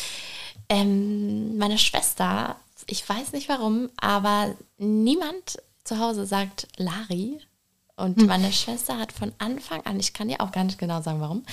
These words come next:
Speaker 1: aber sie sagt immer Larry Clary. Und so hat sich's irgendwann abgekürzt und irgendwann ist nur noch The Larry oder Larry geworden.
Speaker 2: <laughs>
Speaker 1: Und so ist das geblieben.
Speaker 2: <laughs> Wer verwendet das?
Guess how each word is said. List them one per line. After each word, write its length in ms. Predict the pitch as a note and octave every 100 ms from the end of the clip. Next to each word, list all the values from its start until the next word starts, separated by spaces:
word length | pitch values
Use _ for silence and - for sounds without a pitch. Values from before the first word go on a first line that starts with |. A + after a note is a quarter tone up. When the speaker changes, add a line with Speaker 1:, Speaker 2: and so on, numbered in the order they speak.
| - - -
Speaker 1:
aber 140 | F#3+
sie 80 | F#3
sagt 220 | G3 G3+
immer 160 | - F#3+
Larry 340 | F#3 F3+ F3
Clary. 480 | E3+ - E3 E3 F3 F#3 - - - - -
Und 120 | G3
so 80 | F#3+
hat 120 | A3
sich's 120 | - -
irgendwann 240 | - G#3+
abgekürzt 720 | A3 - A3+ - C4 C#4+ -
und 160 | - -
irgendwann 380 | - A3+ A3 G#3+
ist 140 | G3+
nur 80 | G#3+
noch 160 | G#3 G3+ - _ _ _
The 60 | -
Larry 440 | F#3 F#3 F#3 G3 -
oder 200 | F3+ F3+
Larry 420 | F3+ F3+ F#3+ F3
geworden. 600 | E3+ E3 E3+ E3+ F3+ G#3+ -
Speaker 2:
<laughs> 80 |
Speaker 1:
Und 520 | B3 F#3+ A#3+ A#3 B3+ F3+
so 60 | D#4
ist 180 | - -
das 180 | -
geblieben. 460 | - - D4+ A4 C#4 - - F4 D#3+
Speaker 2:
<laughs> 400 | G4 - - - G#4
Wer 100 | B3+
verwendet 480 | C4 F3+ F#3 G3
das? 220 | A#3+ D#4